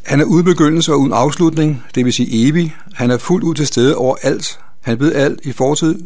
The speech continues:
nutid og fremtid, både det skete og alle kombinationer af det, som aldrig skete, og det, som aldrig vil ske, og så videre. Det vil sige, Guds egenskaber arbejder konstant sammen på en perfekt, integreret og samtidig uendelig kompleks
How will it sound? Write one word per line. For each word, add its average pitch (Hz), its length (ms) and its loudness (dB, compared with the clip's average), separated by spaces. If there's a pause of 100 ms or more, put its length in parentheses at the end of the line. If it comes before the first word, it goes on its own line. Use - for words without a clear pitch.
nutid 139 420 0
og 127 80 -8
fremtid, 139 480 -2 (400)
både 120 180 0
det 107 80 0
skete 170 380 -2
og 123 180 -6
alle 143 160 2
kombinationer 135 680 -2
af 123 140 -2
det, 135 220 0
som 147 140 -4
aldrig 110 240 -2
skete, 147 400 -2 (640)
og 131 160 -4
det, 147 120 2
som 165 140 0
aldrig 120 280 0
vil 156 160 2
ske, 135 360 -2 (140)
og 117 180 0
så 131 100 -2
videre. 98 360 -6 (680)
Det 135 100 4
vil 143 100 2
sige, 117 400 0 (100)
Guds 170 240 2
egenskaber 143 640 0
arbejder 123 460 0
konstant 151 440 -2
sammen 131 420 -2
på 127 100 -2
en 110 80 0
perfekt, 156 460 0
integreret 127 520 -2
og 127 180 -4
samtidig 131 500 -2
uendelig 135 520 -2
kompleks - 540 -6